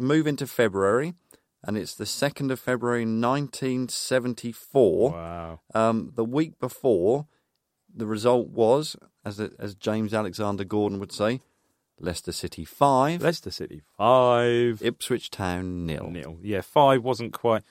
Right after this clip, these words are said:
Speaker 2: five on the old, back in those days when it went on the old telly printer. I think five s-, l-,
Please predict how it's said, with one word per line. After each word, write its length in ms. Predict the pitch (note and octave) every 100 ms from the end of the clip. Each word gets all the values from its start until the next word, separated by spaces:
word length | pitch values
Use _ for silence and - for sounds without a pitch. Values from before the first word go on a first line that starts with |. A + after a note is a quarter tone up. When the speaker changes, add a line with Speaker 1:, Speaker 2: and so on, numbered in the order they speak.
| _
Speaker 2:
five 380 | _ D#3 D3+ C3
on 180 | C3 A#2+
the 220 | A#2+ A#2
old, 360 | A2+ A2+ G#2+ -
back 180 | A#2+ G#2
in 80 | A2
those 240 | G#2+ G#2+
days 360 | - A2 G#2+ G2+
when 140 | A#2 A2+
it 120 | G2
went 160 | A2
on 120 | G2+ G#2+
the 100 | G#2+
old 180 | G#2 G2 _
telly 280 | - A2+ G2+
printer. 420 | - G2 E2 F#2+ - _ -
I 60 | A2+
think 240 | B2+ A2+
five 340 | - A#2+ G#2+ G2+
s-, 100 | -
l-, 220 | A2 A2